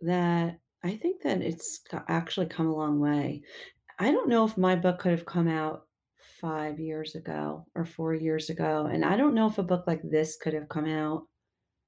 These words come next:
four or five years ago, or Parachutes. And I think if you're just talking about these three books that are just specifically about grooming and sexual assault and sort of t-,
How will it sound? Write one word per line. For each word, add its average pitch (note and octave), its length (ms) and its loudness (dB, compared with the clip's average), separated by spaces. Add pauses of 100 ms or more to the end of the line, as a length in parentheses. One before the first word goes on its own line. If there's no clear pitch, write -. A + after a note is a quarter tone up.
(260)
four F3+ 180 4
or F3 60 4
five F3 220 4
years E3+ 200 4
ago, E3 220 2
or D#3+ 160 -2
Parachutes. D#3+ 960 -4 (400)
And F#3 360 4
I F3+ 120 2
think F#3 460 -4
if F3 180 -2
you're F3+ 100 0
just F#3+ 460 -2
talking F3 360 0
about E3 320 -2 (300)
these F3 480 0
three E3 380 0 (140)
books E3+ 500 2 (100)
that D#3 200 2
are D3 160 0
just E3 240 -6
specifically E3 600 -2
about D3+ 460 0 (360)
grooming E3+ 460 4
and D#3+ 100 -2
sexual E3 340 -4
assault D3+ 640 -6 (140)
and D#3+ 340 4
sort E3+ 220 0
of D#3+ 80 -6
t-, - 240 -16